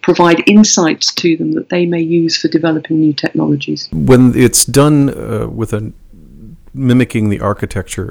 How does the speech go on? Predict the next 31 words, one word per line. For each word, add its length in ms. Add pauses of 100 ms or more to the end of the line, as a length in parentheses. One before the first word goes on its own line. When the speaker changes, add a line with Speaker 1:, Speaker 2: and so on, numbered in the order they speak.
Speaker 2:
of 160
the 340
human 320
brain, 300 (280)
the, 220
has 160
this 160
led 240
to 140
sort 260
of 320
a 120
deeper 340
understanding 560
or 120
breakthroughs 600
on 300 (300)
how 380
the 160
brain 380
itself 400
is 80
structured 440
because 440
you're 100
studying 520
it, 140
trying 280
to 60
mimic 420
it? 180